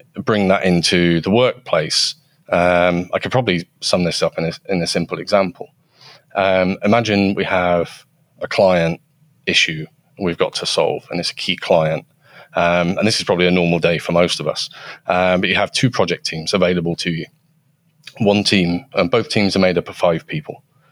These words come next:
One team is made up of five individuals exactly like you, similar experiences or same experiences, same decision-making process, same, uh, educational background, et cetera. Then we have another team made up of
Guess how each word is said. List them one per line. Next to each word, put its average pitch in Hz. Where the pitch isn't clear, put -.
One 101
team 95
is 90
made 90
up 82
of -
five 95
individuals 85
exactly 90
like 85
you, 82
similar 98
experiences 95
or 76
same 87
experiences, 87
same 95
decision-making 82
process, 78
same, 85
uh, 80
educational 78
background, 78
et -
cetera. -
Then 98
we 92
have 92
another 92
team 80
made 87
up -
of 80